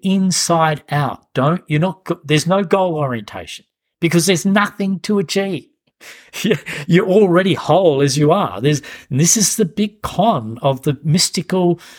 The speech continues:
professions and the spiritual, you know, religious professions, is to make us think there's something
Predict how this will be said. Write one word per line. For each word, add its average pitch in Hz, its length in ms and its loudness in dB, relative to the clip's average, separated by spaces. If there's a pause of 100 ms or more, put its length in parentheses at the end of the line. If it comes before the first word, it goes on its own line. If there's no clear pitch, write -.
(140)
professions 147 720 0
and 147 220 2
the 147 40 2
spiritual, 175 720 2 (260)
you 151 80 0
know, 151 240 4 (120)
religious 156 460 0
professions, 113 760 -2
is - 160 -2
to 196 120 -2
make 202 280 2
us - 220 -2
think 214 320 -6
there's 185 180 0
something 196 680 -2